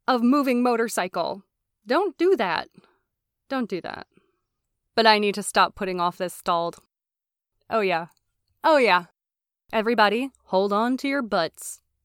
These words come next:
Because I, I had a few, many, lots. Oh, any other Terry Pratchett fans? Let's troll count how many fucking stallouts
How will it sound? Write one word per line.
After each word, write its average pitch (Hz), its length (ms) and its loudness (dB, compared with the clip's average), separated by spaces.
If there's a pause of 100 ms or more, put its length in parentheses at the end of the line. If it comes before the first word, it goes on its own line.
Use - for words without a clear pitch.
(440)
Because 220 460 -2 (180)
I, 294 600 2 (760)
I 262 160 4
had 208 640 2 (520)
a 220 200 0
few, 226 540 4 (480)
many, 214 520 0 (400)
lots. 285 800 2 (500)
Oh, 226 280 0
any 240 260 -2
other 240 180 -4
Terry 254 260 -4
Pratchett 247 380 -8
fans? 311 480 -6 (160)
Let's 254 220 -6
troll 302 340 -4
count 185 520 -6 (100)
how 220 180 -2
many 220 460 -6 (400)
fucking 226 680 -6
stallouts 226 720 0